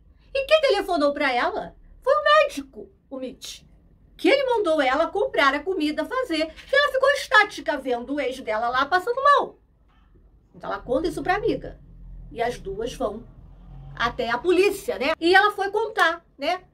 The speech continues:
na delegacia pro, pra esse detetive. Só que esse detetive, ele já sabia de outros casos desse doutor Mitch, porque tinha uma mulher que tinha sido morta. Só que a, as câmeras de segurança mostram que ela saía do consultório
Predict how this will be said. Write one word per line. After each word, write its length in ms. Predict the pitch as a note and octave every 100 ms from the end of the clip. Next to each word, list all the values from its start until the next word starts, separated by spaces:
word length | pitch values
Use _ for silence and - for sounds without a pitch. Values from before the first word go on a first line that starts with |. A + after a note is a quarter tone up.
| _
na 120 | - G#3+
delegacia 760 | C4 C#4 E4 E4 C#4+ D#4 E4
pro, 440 | D#4+ B3 A#3 G#3
pra 160 | G3 G#3+
esse 140 | A3+
detetive. 640 | C#4+ D4+ G4 G4+ F4+ - - _ _ _
Só 260 | _ C5+ E5+
que 80 | D4
esse 220 | C4 -
detetive, 760 | G#3+ G3+ F#3+ F4 D#4 - - _ _ _
ele 180 | G4 G4+
já 140 | G#4+
sabia 460 | B4+ A4 G#4 G#4+ F#4
de 140 | -
outros 320 | D4+ D4 C#4
casos 480 | - B3+ D4+ C#4 G#3
desse 220 | - G#3+
doutor 320 | C4+ D4+ F4 F4+
Mitch, 420 | F4+ - - - _ _ _ _ _ _
porque 280 | E4 - F4+
tinha 200 | - G#4+
uma 100 | F#4+
mulher 380 | C4+ A#3+ B3 E4
que 80 | -
tinha 140 | C#4+
sido 200 | C#4+ D4+
morta. 640 | D4+ E4 D#4+ - G#3 F3 _ _ _ _ _ _ _ _ _ _ _ _
Só 200 | _ G#4+
que 100 | C5
a, 360 | C5 G4+ F4+ D4+
as 120 | D4+
câmeras 360 | - D#4+ C#4+ C#4
de 40 |
segurança 500 | C#4+ A#3+ G#3+ F4 F#4+
mostram 440 | F4+ C#4 D4 - F4+
que 60 |
ela 120 | E4+
saía 640 | D#4+ F4+ D#4+ F4 G4+ F#3 E3+ _ _ _ _ -
do 160 | D#4
consultório 800 | D#4 G4+ G4+ F4 C4+ A3+ G#3+ A#3